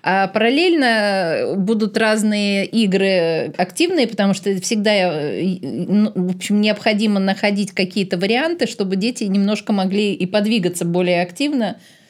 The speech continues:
Вот. Поэтому такие будут игры. Будет казино конфетное.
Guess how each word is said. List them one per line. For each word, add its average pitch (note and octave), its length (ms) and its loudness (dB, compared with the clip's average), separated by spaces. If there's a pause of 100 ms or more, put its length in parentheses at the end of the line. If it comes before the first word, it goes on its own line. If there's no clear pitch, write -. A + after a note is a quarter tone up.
(400)
Вот. F3+ 340 -2
Поэтому G3 680 0 (880)
такие G3+ 520 0
будут F3+ 380 -2
игры. F#4+ 360 0 (480)
Будет A3 480 0 (180)
казино G#3+ 420 2
конфетное. E4+ 800 -2